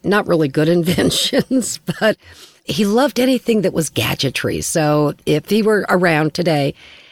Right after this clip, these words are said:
and he had access to the computers and the iPads and the iPhones and the this and the that and the lottery,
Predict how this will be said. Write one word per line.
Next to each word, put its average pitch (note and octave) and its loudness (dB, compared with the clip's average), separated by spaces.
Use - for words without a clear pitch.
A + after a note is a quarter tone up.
and F3 4
he F3 4
had F#3 4
access E3 0
to E3+ -2
the E3 -2
computers E3 0
and F3+ 0
the F3+ 2
iPads D#3 0
and F#3+ 0
the F#3+ 2
iPhones D#3+ 0
and E3+ 2
the F3+ 2
this D#3 -2
and F#3 0
the F3+ 2
that D3 0
and A3+ 2
the F#3 2
lottery, D3 2